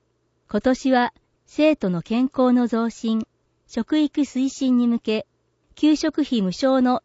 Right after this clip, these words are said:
中学校全員給食を開始します。開館一周年を迎え、竜王戦も行われたオニクルでは、十二月に来館者二百万人を突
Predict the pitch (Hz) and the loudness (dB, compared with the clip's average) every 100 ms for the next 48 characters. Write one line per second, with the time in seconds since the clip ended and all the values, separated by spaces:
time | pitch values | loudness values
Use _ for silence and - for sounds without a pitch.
0 | _ - 277 294 277 285 _ 190 170 - | _ -6 -2 2 0 -2 _ -6 -4 -6
1 | 208 247 294 302 294 311 302 233 - 175 | -2 0 2 2 0 -2 -2 -2 -6 -8
2 | - 175 185 - - 185 175 175 - _ | -8 -8 -8 -12 -10 -6 -6 -8 -16 _
3 | _ _ _ _ _ _ _ _ _ _ | _ _ _ _ _ _ _ _ _ _
4 | _ _ _ - 254 302 320 302 285 254 | _ _ _ -2 0 0 0 0 0 -4
5 | 240 - 320 285 254 220 196 180 190 185 | -6 -4 0 2 2 0 -2 -4 -6 -6
6 | 190 - _ _ _ 208 262 294 294 285 | -8 -12 _ _ _ -4 0 4 2 2
7 | 302 285 277 277 269 269 269 269 262 269 | 0 2 2 2 0 0 2 0 0 -2
8 | 254 269 254 - 190 170 170 160 165 _ | -2 0 0 -4 -8 -6 -6 -8 -12 _
9 | _ _ _ - 269 294 277 277 - 269 | _ _ _ -2 2 2 2 0 -2 -2
10 | 196 190 _ 190 233 269 262 254 - 180 | -2 -4 _ -4 -2 -2 -2 -2 -2 -6
11 | - 196 202 277 294 285 285 233 196 170 | -6 -4 -2 0 2 2 2 2 0 -4
12 | - | -8